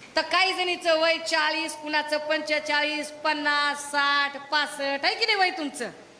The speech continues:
शिंदे साहेबाचं वय सध्या किती? तर साठ, पासष्टच्या मधलं. आता तीन महिन्यात अचानकच शिंदे साहेब म्हणाले, "माझ्या लाडक्या बहिणी, लाडक्या बहिणी,"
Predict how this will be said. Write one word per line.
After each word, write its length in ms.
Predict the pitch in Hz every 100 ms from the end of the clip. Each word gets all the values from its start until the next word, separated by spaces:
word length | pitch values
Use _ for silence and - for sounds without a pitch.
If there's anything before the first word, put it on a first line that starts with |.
| - - -
शिंदे 300 | 349 349 381
साहेबाचं 500 | 381 359 370 370 359
वय 180 | 359 359
सध्या 300 | 359 339 339
किती? 600 | 339 - 349 349 330 - - - - - - -
तर 60 | 220
साठ, 360 | 311 370 370
पासष्टच्या 460 | 370 359 370 - 370
मधलं. 300 | 370 320 339 339 - - - - - - - - - - - - -
आता 400 | 330 415 453 453
तीन 240 | 453 480 480
महिन्यात 540 | 440 453 466 466 403
अचानकच 480 | 415 453 453 906 906
शिंदे 240 | 440 440 440
साहेब 240 | 440 427
म्हणाले, 360 | 427 427 415 427
"माझ्या 320 | 415 415 415
लाडक्या 380 | 403 403 403 392
बहिणी, 380 | 381 403 403
लाडक्या 380 | 381 403 403 403
बहिणी," 400 | 381 392 392 415